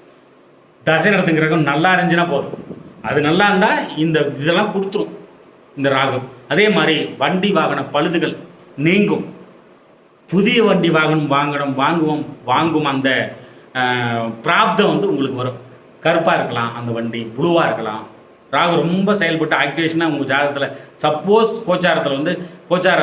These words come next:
ராகு வந்து ரொம்ப செயல்பாட்டுல இருக்கிற மாதிரி ஒரு சூழ்நிலை அப்படியே அந்த கிளாக் வைஸ்ல வரும்போது நடந்துச்சுன்னா, கருப்பு வண்டி வாங்குறது, இந்த தார் மாதிரி வண்டி விகாரமா பார்த்தாலே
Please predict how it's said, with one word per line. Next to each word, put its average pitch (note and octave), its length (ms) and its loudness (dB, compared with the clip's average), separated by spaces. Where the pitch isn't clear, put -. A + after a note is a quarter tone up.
ராகு C#3 180 -2
வந்து D#3 180 0
ரொம்ப G3 180 0
செயல்பாட்டுல D#3+ 420 0
இருக்கிற D3+ 320 -2
மாதிரி G3 240 2
ஒரு D3+ 160 -2
சூழ்நிலை D#3+ 340 0
அப்படியே C3 300 2
அந்த D3+ 180 2
கிளாக் D#3+ 240 2
வைஸ்ல D3+ 300 0
வரும்போது C#3 320 0
நடந்துச்சுன்னா, C3 400 -2
கருப்பு D#3 240 0
வண்டி C#3 220 0
வாங்குறது, A#2 400 -4
இந்த C#3+ 160 -2
தார் F#3 340 2
மாதிரி F3 220 2
வண்டி D3 180 0
விகாரமா F3 500 2
பார்த்தாலே F#3+ 500 2